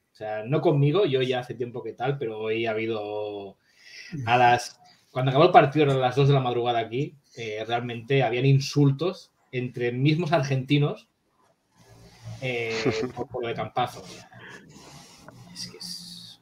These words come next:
Speaker 1: por eso, o sea, lo que no entendemos casi nadie es por qué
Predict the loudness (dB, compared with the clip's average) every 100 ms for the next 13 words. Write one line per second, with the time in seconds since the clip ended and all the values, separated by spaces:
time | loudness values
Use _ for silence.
0 | _ -12 -10 -10 -14 -12 -10 -6 -4 0
1 | 2 2 4 2 0 -6 -2 0 0 2
2 | 2 4 4 2 -10 _ _ 4 4 4
3 | -2 2 4 4 2